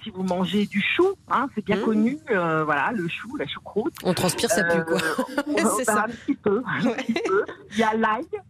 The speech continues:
Speaker 1: les épices.
Speaker 2: Ouais.
Speaker 1: Euh, ça, un petit peu, bien sûr, ça va ressortir un petit peu dans la transpiration. Mais l'odeur elle-même de sueur, quand, euh, quand on croise quelqu'un, on a la sensation qu'il a beaucoup transpiré. Ça, c'est lié à sa peau, au,
Speaker 2: Ok.
Speaker 1: aux micro-organismes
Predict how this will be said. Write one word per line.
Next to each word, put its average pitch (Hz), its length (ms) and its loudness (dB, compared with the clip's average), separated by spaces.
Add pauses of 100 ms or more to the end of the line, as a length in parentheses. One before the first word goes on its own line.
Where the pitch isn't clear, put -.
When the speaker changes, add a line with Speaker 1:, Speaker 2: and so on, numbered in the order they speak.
(200)
Speaker 1:
les 220 180 -2
épices. 226 260 -10 (580)
Speaker 2:
Ouais. 196 380 -2
Speaker 1:
Euh, 156 420 0 (100)
ça, 247 300 2
un 202 120 -2
petit - 200 -16
peu, 247 200 0
bien 202 200 0
sûr, 214 360 -4
ça 175 100 0
va 170 80 0
ressortir 208 680 -2
un 190 100 0
petit - 180 -14
peu 226 180 0
dans 175 120 4
la 160 120 2
transpiration. 185 720 -6 (200)
Mais 220 200 8
l'odeur 254 460 2
elle-même 214 540 -2
de 180 160 -6 (200)
sueur, 208 520 2
quand, - 240 -10
euh, 160 140 -8
quand 156 160 -10
on 156 60 -16
croise 202 320 0
quelqu'un, 196 320 -2
on 175 60 -2
a 147 80 2
la 151 120 0
sensation 175 440 -2
qu'il 165 100 -4
a - 160 0
beaucoup 233 280 0
transpiré. 190 680 -2
Ça, 247 180 2
c'est 208 140 0 (140)
lié 226 100 2
à 180 180 0
sa 160 100 0
peau, 233 280 -2 (260)
au, 220 100 2
Speaker 2:
Ok. 175 200 0
Speaker 1:
aux 196 40 2
micro-organismes 220 1000 0